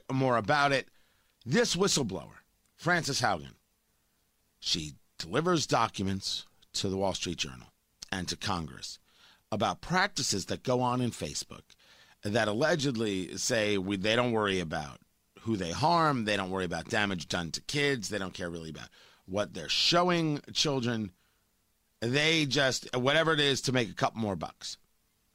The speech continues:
Congress decides to have her in. She does the sixty Minutes interview.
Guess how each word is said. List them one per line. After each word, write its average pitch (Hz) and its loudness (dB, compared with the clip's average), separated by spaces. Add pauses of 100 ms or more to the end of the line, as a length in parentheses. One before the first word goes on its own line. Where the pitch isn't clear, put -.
(640)
Congress 135 2
decides 113 0
to 107 -4
have 107 2
her 107 2
in. 160 2 (240)
She 101 -2
does 123 2
the 113 -2
sixty 120 -2
Minutes 175 2
interview. 143 0